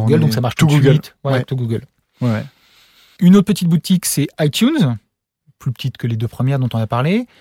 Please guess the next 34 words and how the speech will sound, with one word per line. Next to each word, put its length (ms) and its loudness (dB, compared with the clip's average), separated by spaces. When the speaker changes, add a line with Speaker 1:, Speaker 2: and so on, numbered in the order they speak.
Speaker 2:
C'est, 200 -6
mais 340 2
iTunes, 300 2
c'est 160 -2
la 60 2
deuxième 380 2
plus 180 -2
vieille 340 4
boutique 480 0
de 100 -2
livres 260 0
audio 320 -2
après 400 -4
Audible, 340 -2
puisque, 220 -16
euh, 540 -8
comme 160 -6
j'ai 140 -6
dit, 260 -4
c'est 320 -6
en 100 -4
deux 120 -4
mille 140 -2
trois 280 -4
que 540 -4
iTunes, 420 -4
euh, 240 -4
a 160 -4
Speaker 1:
Oui. 140 0
Speaker 2:
pris 140 0
le, 260 -2
le 120 -6
catalogue 280 -2
d'Audible. 300 -8